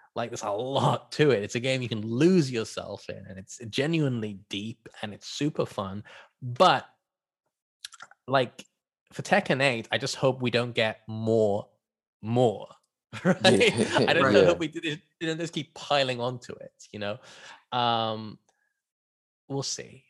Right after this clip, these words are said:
Speaker 1: Like,
Speaker 3: I, I,
Speaker 1: I,
Speaker 3: I would
Speaker 1: I
Speaker 3: love to see it, and I'm curious to what you think about this. I would love to see Tekken seven, um, kinda get an Ultimate Edition, like a perfected,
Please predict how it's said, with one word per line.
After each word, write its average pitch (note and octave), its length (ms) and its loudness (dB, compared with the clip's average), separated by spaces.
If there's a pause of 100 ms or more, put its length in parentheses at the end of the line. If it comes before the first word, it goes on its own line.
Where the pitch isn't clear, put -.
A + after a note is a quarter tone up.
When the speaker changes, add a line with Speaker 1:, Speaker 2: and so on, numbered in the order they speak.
(120)
Speaker 1:
Like, F#2+ 380 -8 (340)
Speaker 3:
I, F#3+ 60 -2
I, G3+ 160 4 (140)
Speaker 1:
I, B2+ 80 -2
Speaker 3:
I F3 60 8
would G3 180 4
Speaker 1:
I D3 40 0
Speaker 3:
love D#3 140 2
to D#3+ 80 0
see E3 380 0
it, - 120 -12 (280)
and D#3+ 120 2
I'm E3 100 0
curious E3+ 300 6
to D#3+ 60 2
what C#3 120 4
you C#3 80 0
think D#3 140 0
about C3 200 0
this. C3+ 160 0
I D3+ 80 8
would G3 160 4
love D#3 160 4
to D3 80 -2
see C#3+ 300 -2
Tekken D3 380 -6
seven, C#3 580 -2 (360)
um, C3 540 -6
kinda D3+ 200 0
get C#3 200 2
an C3+ 120 0
Ultimate D3 340 -2
Edition, D3+ 440 0
like C#3 160 0
a C3 40 -8
perfected, C3+ 680 -2